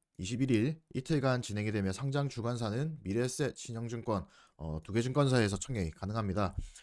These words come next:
어, 상장일은 삼월 육 일로 예정이 되어 있습니다.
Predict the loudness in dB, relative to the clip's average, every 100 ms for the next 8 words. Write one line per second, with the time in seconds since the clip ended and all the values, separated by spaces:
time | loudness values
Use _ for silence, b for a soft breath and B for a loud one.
0 | B B -4 0 4 4 4 2 2 0
1 | 0 2 2 2 2 2 2 0 -4 -8
2 | -6 -4 -4 -2 -2 -2 -4 -4 -4